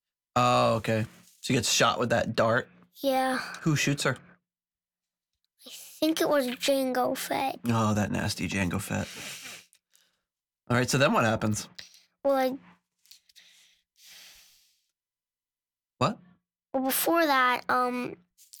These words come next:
Speaker 2: some bugs try to kill the pr-, the, um,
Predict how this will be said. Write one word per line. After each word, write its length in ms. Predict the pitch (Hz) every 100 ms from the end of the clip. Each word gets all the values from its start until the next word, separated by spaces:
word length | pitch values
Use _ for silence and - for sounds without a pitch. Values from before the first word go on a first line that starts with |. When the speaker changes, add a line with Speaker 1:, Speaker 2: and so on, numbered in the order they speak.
| _ _ _
Speaker 2:
some 300 | - 269 254
bugs 340 | 262 262 269
try 220 | - 262
to 100 | 254
kill 800 | 254 - 269 262 269 269 254 254 262 - -
the 80 | -
pr-, 160 | - - - _ _
the, 380 | 254 254 123 -
um, 500 | - - - -